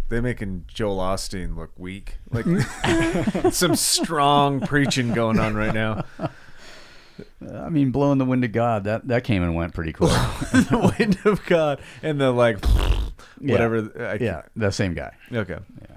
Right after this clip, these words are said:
Speaker 2: can't remember his name now.
Speaker 1: That in
Speaker 2: He
Speaker 1: itself is very not covid nineteen friendly.
Speaker 2: Oh, it's very friendly to the, to the, <laughs>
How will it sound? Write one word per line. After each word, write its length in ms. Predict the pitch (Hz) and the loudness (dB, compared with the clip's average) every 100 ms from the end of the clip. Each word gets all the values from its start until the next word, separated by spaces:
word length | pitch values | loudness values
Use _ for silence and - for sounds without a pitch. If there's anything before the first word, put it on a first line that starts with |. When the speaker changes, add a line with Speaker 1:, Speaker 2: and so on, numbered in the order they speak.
| - | -16
Speaker 2:
can't 120 | - | -8
remember 180 | - - | -4 -4
his 100 | 90 | -4
name 200 | - 98 | -8 -8
now. 280 | 98 101 98 - _ - - 107 | -6 -6 -6 -10 _ -20 -18 0
Speaker 1:
That 240 | 139 170 | 2 4
in 40 | 147 | 2
Speaker 2:
He 60 | |
Speaker 1:
itself 460 | 107 - 151 131 151 | 0 2 4 4 2
is 140 | 104 104 | -4 -2
very 260 | 120 127 | -2 0
not 440 | 101 101 110 110 - - - | -2 -2 -2 -4 -10 -20 -8
covid 460 | 110 110 107 90 - - _ | -4 -2 -2 -4 -10 -20 _
nineteen 400 | 110 107 98 110 | -4 -4 -4 -8
friendly. 500 | - 117 147 82 85 - _ - - _ - | -6 -6 -6 -8 -10 -14 _ -20 -20 _ -10
Speaker 2:
Oh, 80 | 101 | -8
it's 120 | - | -8
very 200 | 87 104 | -2 -2
friendly 480 | - 92 82 82 76 - | 0 -2 -2 -4 -8 -12
to 100 | - 92 | -8 -6
the, 180 | 87 - - - - | -6 -8 -10 -8 -4
to 100 | 107 | -4
the, 240 | 95 92 92 - - - 95 - | -2 -4 -6 -14 -14 -14 -16 -12
<laughs> 100 | - | -10